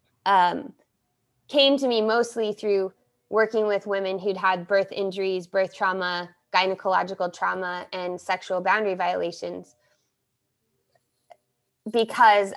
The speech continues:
I recognized, oh, most women are in fight or flight responses after,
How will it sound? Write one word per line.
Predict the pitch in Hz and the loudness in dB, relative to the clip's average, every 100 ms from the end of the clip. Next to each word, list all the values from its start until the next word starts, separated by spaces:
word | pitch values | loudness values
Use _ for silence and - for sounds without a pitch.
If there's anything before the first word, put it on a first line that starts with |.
| - | -2
I | 202 190 185 | 2 4 4
recognized, | 180 196 190 208 190 185 185 180 - _ _ _ - | 2 0 0 -2 -2 -4 -4 -8 -16 _ _ _ 0
oh, | 214 190 165 - - _ _ _ - | 4 4 2 -4 -20 _ _ _ -2
most | 214 220 214 | 2 2 0
women | 208 202 196 | 0 0 0
are | 190 | -2
in | 190 180 | -4 -4
fight | - 185 - | 0 0 0
or | 196 | -2
flight | 185 - 185 185 | -2 0 0 0
responses | 190 185 175 180 165 185 175 - - | -2 -2 -4 -4 -4 -4 -4 -6 0
after, | 180 180 - | 2 2 -2